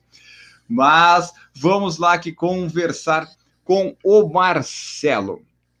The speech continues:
Aquela pergunta tradicional que eu faço sempre, Marcelo, pros convidados é o seguinte: quando é que tu começou a se envolver com corrida, com esporte? Quando é que ele fez,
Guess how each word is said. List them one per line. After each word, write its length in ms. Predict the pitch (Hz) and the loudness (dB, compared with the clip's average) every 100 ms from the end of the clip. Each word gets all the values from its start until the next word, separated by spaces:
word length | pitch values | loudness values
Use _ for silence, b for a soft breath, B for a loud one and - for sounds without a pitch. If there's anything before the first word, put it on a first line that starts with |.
| - | -6
Aquela 380 | 170 226 254 | -2 0 0
pergunta 500 | 220 233 208 247 240 | 0 0 0 0 -2
tradicional 640 | 220 208 202 - 202 202 196 | -2 -4 -4 -6 -4 -2 -2
que 80 | 190 | -6
eu 60 | |
faço 340 | 165 185 190 - | -4 -4 -4 -6
sempre, 340 | 190 202 202 | -6 -6 -8
Marcelo, 580 | 180 165 160 - 175 165 | -4 -4 -4 -4 -4 -4
pros 180 | 165 160 | -6 -4
convidados 560 | 180 160 139 175 202 | -6 -6 -2 -2 -2
é 80 | 220 | -2
o 80 | 240 | -4
seguinte: 1080 | 226 - - 175 143 226 226 - - - _ _ _ _ _ _ _ | -4 -10 -12 -10 -4 -2 -2 -4 -12 -16 _ _ _ _ _ _ _
quando 320 | - 165 135 | 0 2 4
é 100 | 185 | 2
que 100 | - | 0
tu 80 | - | -4
começou 400 | - 214 170 196 | 0 0 0 -2
a 40 | 208 | -4
se 120 | 202 | -2
envolver 360 | 175 156 139 | -2 -2 -2
com 120 | 180 165 | -4 -4
corrida, 540 | 165 110 131 190 160 | -4 0 0 0 -2
com 160 | - 147 | -2 -4
esporte? 560 | - - 147 165 - | -4 -2 0 0 -2
Quando 120 | 143 | -2
é 60 | 170 | -2
que 60 | 208 | -2
ele 140 | 208 | -8
fez, 480 | - 175 185 - | -6 -2 -2 -4